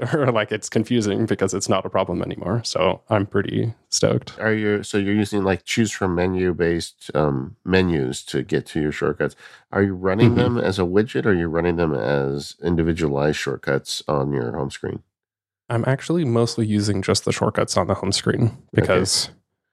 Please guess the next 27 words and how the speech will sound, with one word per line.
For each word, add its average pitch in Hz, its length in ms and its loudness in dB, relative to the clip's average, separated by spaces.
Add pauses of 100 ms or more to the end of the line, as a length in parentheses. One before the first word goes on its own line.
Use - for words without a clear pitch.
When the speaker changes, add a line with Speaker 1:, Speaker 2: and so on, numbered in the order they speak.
(200)
Speaker 1:
the 110 100 2
widgets 135 440 0
do 113 200 2
force 110 380 -2
you 127 180 0
into 120 460 0
four 123 560 0
or 117 280 0
eight. 127 320 -4 (220)
Speaker 2:
Yeah. 80 160 4
Speaker 1:
I 135 60 4
think 196 260 -2
I 139 80 2
might 156 360 0
add 113 220 0
in 107 400 0 (560)
the 101 120 0
four 104 420 0
widget 110 440 0 (480)
um, 104 440 2 (180)
shortcuts 123 720 -2
a 113 80 0
little 107 200 0
bit 120 200 0
more, 131 380 0
even 120 280 2
because 98 640 -2